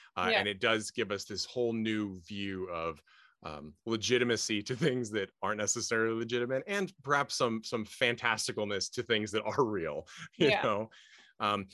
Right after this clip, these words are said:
Speaker 1: so very excited about that. Uh, uh, I'll definitely, and, and you can tell Kansas will be harassing her to get her on here too. Um, but yeah, so the other thing I want to talk to you about, of course, is you said you make short films for you. Um, and I,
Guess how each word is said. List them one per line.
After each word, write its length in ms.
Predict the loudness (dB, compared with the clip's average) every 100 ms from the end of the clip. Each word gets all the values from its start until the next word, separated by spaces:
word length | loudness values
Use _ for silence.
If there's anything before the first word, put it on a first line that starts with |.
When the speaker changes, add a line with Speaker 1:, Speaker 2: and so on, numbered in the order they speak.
| -4
Speaker 1:
so 120 | 6
very 160 | 8 8
excited 280 | 6 4
about 260 | 4 2 2
that. 280 | 2 0 -2
Uh, 40 | -4
uh, 520 | -4 -4 -4 -4 -4 -6
I'll 100 | -2
definitely, 440 | -2 -2 -4 -2
and, 200 | -2 -4
and 260 | -6 -6 -8 -14 _ -16
you 180 | -10 -8
can 120 | -8
tell 160 | -8 -6
Kansas 400 | -4 -4 -4 -8
will 80 | -8
be 100 | -6
harassing 520 | -2 -2 -2 -4 -6
her 180 | -8 -8
to 120 | -8
get 140 | -10 -8
her 100 | -8
on 140 | -8
here 120 | -12
too. 300 | -8 -6 -6 -10 -20 -20 -4
Um, 320 | 0 2 0 -6 -6 2
but 80 | 4
yeah, 220 | 4 4
so 440 | 2 4 4 2 -4 _ _ _ -14
the 220 | -2 2
other 160 | 2 0
thing 140 | 0
I 40 |
want 160 | 0 0
to 60 | -2
talk 200 | -2 -2
to 40 |
you 20 |
about, 140 | -2 -2
of 80 | 0
course, 240 | -2 0
is 160 | -4 -6 -16 -18 -6
you 120 | 0
said 220 | 4 6
you 80 | 6
make 220 | 4 2
short 260 | 2 0 0
films 460 | 0 0 -2 -6 -14
for 260 | -6 0 2
you. 480 | 4 2 2 -6 _ _ -20 -14 -4
Um, 440 | 0 0 0 -2 -8 -4 0
and 140 |
I, 80 | 2